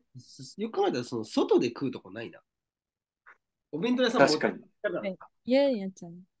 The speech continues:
Speaker 1: 確かに。いや、
Speaker 2: で、あとはもうなんかロフトとイケ、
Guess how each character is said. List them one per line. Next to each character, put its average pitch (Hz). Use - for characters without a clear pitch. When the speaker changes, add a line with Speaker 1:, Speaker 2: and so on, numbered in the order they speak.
Speaker 1:
確 -
か -
に。 -
い -
や、 -
Speaker 2:
で、 -
あ 175
と 175
は 139
も 120
う -
な 113
ん -
か -
ロ 110
フ -
ト 147
と 165
イ 160
ケ、 113